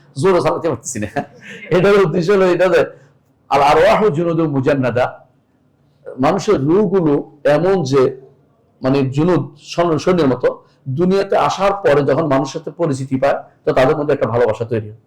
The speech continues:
আবার যদি কোনো পরিচিতি না থাকে, তখন যে নিশ্চয়ই চোর হবে, কিন্তু আসলে ভালো মানুষ। পরিচিতি না থাকার কারণে খারাপ ধারণা নিয়ে বসে আছে। এটাও হাদিসের অর্থ এটা। হাদিসে এটা নয় যে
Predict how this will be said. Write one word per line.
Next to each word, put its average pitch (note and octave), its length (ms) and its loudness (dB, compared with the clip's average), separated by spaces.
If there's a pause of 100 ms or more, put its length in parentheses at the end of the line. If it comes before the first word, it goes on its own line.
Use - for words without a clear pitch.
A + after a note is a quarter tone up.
(260)
আবার B3+ 280 2
যদি F3 100 -4
কোনো F#3+ 180 2
পরিচিতি F3 420 -2
না D3+ 120 0
থাকে, F#3 220 -4
তখন E3+ 240 -6
যে F#3 340 2
নিশ্চয়ই F#3+ 440 -2
চোর E3+ 340 -8
হবে, C#3 180 2
কিন্তু - 380 -6
আসলে D#3 220 0
ভালো G3+ 180 4
মানুষ। C#3 320 -4 (960)
পরিচিতি F#3+ 340 -2
না F3+ 160 2
থাকার F#3 320 -2
কারণে E3+ 220 0
খারাপ C#3+ 280 -2
ধারণা C3 220 0
নিয়ে C3 140 -2
বসে A2 220 -8
আছে। - 180 -20 (200)
এটাও D3+ 260 2
হাদিসের C#3 300 -2
অর্থ C#3 180 -6
এটা। A2+ 220 -4 (380)
হাদিসে D3+ 320 0
এটা F3 160 0
নয় G3+ 220 2
যে D#3 220 0